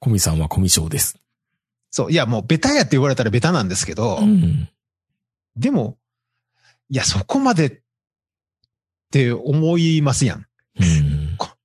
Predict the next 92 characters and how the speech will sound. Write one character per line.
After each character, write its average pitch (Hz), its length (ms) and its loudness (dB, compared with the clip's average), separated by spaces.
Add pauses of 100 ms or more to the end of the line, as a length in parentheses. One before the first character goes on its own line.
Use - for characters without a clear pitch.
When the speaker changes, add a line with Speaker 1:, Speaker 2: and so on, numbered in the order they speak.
Speaker 2:
コ 170 60 0
ミ 156 100 4
さ 131 120 0
ん 110 60 -2
は 110 60 -4
コ 127 120 0
ミ 107 80 0
症 - 180 2
で 92 120 -6
す - 160 -8
っ - 40 -20
て。 - 220 -10 (560)
多 190 100 0
分 147 120 0
ね、 104 260 0
同 170 240 2
じ 185 140 2
よ 254 120 4
う 175 40 2
な 117 120 0 (280)
タ 165 100 0
イ 143 60 -2
ト 117 80 -2
ル 110 300 -6 (180)
考 190 240 0
え 165 80 0
た 98 260 0
人 - 240 -2
は 90 220 -4
山 156 240 0
ほ 202 80 2
ど 214 80 2
お 196 40 2
る 196 60 2
と - 80 -2
思 107 100 0
う 107 40 0
ん - 20 -4
で 85 60 -6
す - 60 -8
け 95 80 -4
ど。 101 120 -2
Speaker 1:
う 92 40 4
ん。 85 460 2 (480)
Speaker 2:
う 120 80 0
ん。 98 360 -2
実 143 440 0
際 202 140 2
に 208 100 0
そ 220 100 -2
の 220 80 0
タ 226 120 0
イ 190 60 2
ト 131 80 -2
ル 110 80 0
つ - 80 -8
け 120 100 0
て、 117 220 -2
あ 127 140 0
あ 135 80 0
い 131 80 2
う 127 160 2
漫 107 300 0
画 117 140 0
を 127 60 -2
描 98 160 -2
い 95 60 -4
て、 101 200 -2
し - 80 -4
か 175 80 0
も 139 100 0
実 104 220 -2
際 110 40 2
人 147 180 2
気 160 300 0
が 131 100 0
出 104 140 0
る 131 80 4
っ 151 40 2
て 147 160 -4
い 117 40 2
う - 20 0
の 101 80 0
は 90 60 -2
や 87 60 -6
っ - 20 -8
ぱ - 100 -6
す - 140 -4
ご 110 180 0
い 85 40 -6
な 76 160 -8
っ - 60 -16